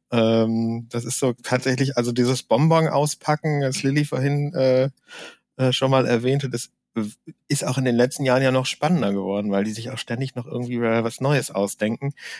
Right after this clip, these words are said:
Die Enttäuschung ist dann am Ende immer groß, ist dann doch meistens einfach nur ein Kondom in der Verpackung, aber zumindest, <laughs> zumindest die, die Vermarktung des Produktes ist doch irgendwie,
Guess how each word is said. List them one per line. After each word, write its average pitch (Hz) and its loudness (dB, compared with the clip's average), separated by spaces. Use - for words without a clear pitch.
Die 117 0
Enttäuschung 120 2
ist - -6
dann 120 0
am 113 -2
Ende 123 0
immer 113 2
groß, 123 -2
ist - -16
dann 113 -2
doch 127 -4
meistens 110 -2
einfach 107 -6
nur 113 -2
ein 110 -2
Kondom 110 -2
in 104 -4
der 92 -4
Verpackung, 147 -8
aber 113 0
zumindest, 131 2
<laughs> - 0
zumindest 143 2
die, 120 4
die 127 2
Vermarktung 127 4
des 127 0
Produktes 127 -2
ist - -4
doch 131 0
irgendwie, 127 0